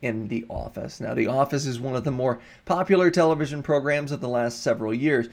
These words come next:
So an example of the eight components of communication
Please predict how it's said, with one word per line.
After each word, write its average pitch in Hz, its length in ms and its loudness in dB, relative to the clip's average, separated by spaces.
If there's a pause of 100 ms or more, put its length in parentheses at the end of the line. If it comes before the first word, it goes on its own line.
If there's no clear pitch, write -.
(260)
So 180 180 6
an 175 60 8
example 180 800 2
of 127 560 2
the 120 220 -2
eight 131 180 0
components 120 480 -4
of - 100 -12
communication 110 640 -4